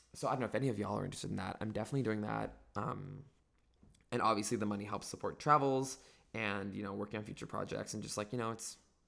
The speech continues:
a way to help support me, but it, more importantly, like, it's a service I'm offering because I do feel like, I do feel like there's some kind of benefit, um,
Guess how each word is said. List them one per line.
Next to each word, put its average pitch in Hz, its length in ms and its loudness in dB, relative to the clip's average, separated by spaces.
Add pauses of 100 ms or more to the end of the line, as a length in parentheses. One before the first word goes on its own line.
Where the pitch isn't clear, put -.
(580)
a - 20 -2
way 113 160 2
to 110 60 2
help 107 260 -2
support 110 400 0
me, 120 240 0
but 107 160 -2
it, 107 160 0
more 110 260 2
importantly, 110 420 2
like, 104 340 -2 (140)
it's - 120 -2
a 110 60 2
service 104 400 4
I'm 104 100 0
offering 98 360 -4
because 101 200 -4
I 104 80 -2 (220)
do 107 100 4
feel 107 260 0
like, 104 300 -2 (680)
I 117 100 0
do 120 100 6
feel 117 240 6
like 104 140 6
there's 107 180 0
some 104 200 0
kind 92 220 -2
of 90 220 -4 (200)
benefit, - 540 -6 (760)
um, 90 380 -6